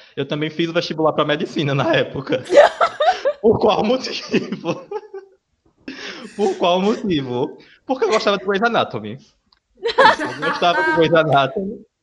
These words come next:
E eu disse, "Eu vou fazer o vestibular de medicina." Acabei não passando, né, em medicina, pass-, passei em engenharia de alimentos, comecei a cursar o curso e percebi que não era pra mim de jeito nenhum. Eu passei dois anos ainda em engenharia de alimentos. E aí, nesses dois anos, eu comecei a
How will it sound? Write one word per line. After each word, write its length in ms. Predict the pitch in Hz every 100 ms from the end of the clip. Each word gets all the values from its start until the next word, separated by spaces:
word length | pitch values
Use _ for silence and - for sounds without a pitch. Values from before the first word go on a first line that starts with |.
| _ _ - -
E 100 | 165
eu 60 | 170
disse, 180 | 165 175
"Eu 100 | 160
vou 180 | 165 170
fazer 640 | 190 185 143 147 156 -
o 140 | 143 143
vestibular 480 | 143 156 143 147
de 100 | 143
medicina." 580 | 147 156 - - 107 107 _ _ _ -
Acabei 320 | 147 135 139
não 240 | 135 139 156
passando, 520 | 143 - 127 151 156
né, 120 | 127
em 40 | 123
medicina, 540 | 127 139 - 170 175 -
pass-, 340 | 156 - - - _ -
passei 380 | 131 - 151
em 80 | 170
engenharia 360 | 165 147 131 131
de 80 | 131
alimentos, 520 | 135 139 139 151 -
comecei 440 | - 151 147 165
a 60 | 160
cursar 240 | - 165
o 60 | 151
curso 320 | 139 139 147
e 40 |
percebi 440 | 143 147 156 143 143
que 120 | -
não 300 | 143 156 180
era 220 | 123 135
pra 180 | 135 139
mim 220 | 117 113
de 80 | 123
jeito 260 | 120 127 135
nenhum. 260 | 131 110
Eu 40 | 113
passei 260 | 123 -
dois 280 | 120 139 139
anos 240 | 110 131 120
ainda 200 | 107 120
em 60 |
engenharia 280 | 113 110 110
de 60 | 110
alimentos. 600 | 110 107 101 165 - -
E 100 | 147
aí, 100 | 170
nesses 380 | 165 190 190 185
dois 320 | 147 143 135
anos, 260 | 143 185 151
eu 100 | 147
comecei 300 | 156 156
a 100 | 165